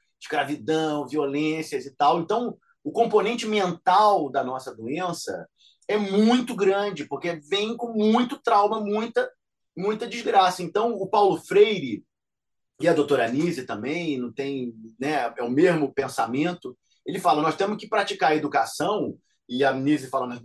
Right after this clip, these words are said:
temos que praticar a psiquiatria como prática da libertação mental, né?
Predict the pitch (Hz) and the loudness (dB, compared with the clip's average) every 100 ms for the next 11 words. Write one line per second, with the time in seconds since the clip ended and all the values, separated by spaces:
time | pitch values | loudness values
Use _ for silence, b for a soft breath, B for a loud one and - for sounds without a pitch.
0 | 120 151 160 - 143 - 131 - - 127 | -6 -4 -4 -4 -6 -2 -4 -4 -6 -6
1 | - - 220 - - _ _ 190 226 233 | -6 -6 -2 -2 -4 _ _ 0 0 2
2 | 190 208 233 240 233 233 247 226 240 - | 4 4 4 2 2 2 0 0 0 0
3 | 233 247 294 - - 453 415 - - _ | -2 -2 -6 -2 2 2 0 -8 -14 _
4 | _ _ _ _ - 202 - | _ _ _ _ -8 -8 -10